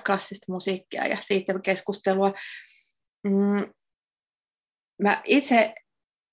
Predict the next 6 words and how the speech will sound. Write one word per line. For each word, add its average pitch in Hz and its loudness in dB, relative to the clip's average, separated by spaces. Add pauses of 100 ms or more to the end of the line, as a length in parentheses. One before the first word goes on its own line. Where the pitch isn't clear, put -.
aloitin 196 4
sun 226 2
fanittamisen 208 2
siinä 196 4
vaiheessa, 175 -4
kun 175 -8